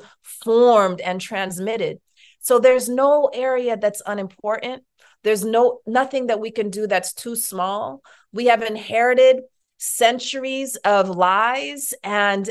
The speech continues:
and i-, inequities. But guess what? We don't have to carry on that inheritance. We don't have to carry on those patterns. We can make breaks.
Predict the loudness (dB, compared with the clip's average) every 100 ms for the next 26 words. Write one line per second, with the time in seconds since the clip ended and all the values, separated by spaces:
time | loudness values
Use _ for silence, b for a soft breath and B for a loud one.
0 | -6 -4 -4 -6 -8 -10 _ -4 -2 -2
1 | -4 -6 -6 -12 -12 -16 b b -2 0
2 | 0 0 -4 -4 -8 _ -10 -4 -4 -4
3 | -8 -8 -10 -4 -2 0 0 0 -4 -10
4 | -4 -2 -2 -2 -12 -8 -6 -6 -8 -10
5 | -6 -4 -4 -6 -8 -6 -4 -2 0 0
6 | -2 -2 -4 -6 -4 -4 -4 -10 -10 -8
7 | -6 -2 -2 -2 -2 -2 -2 -6 -10 -10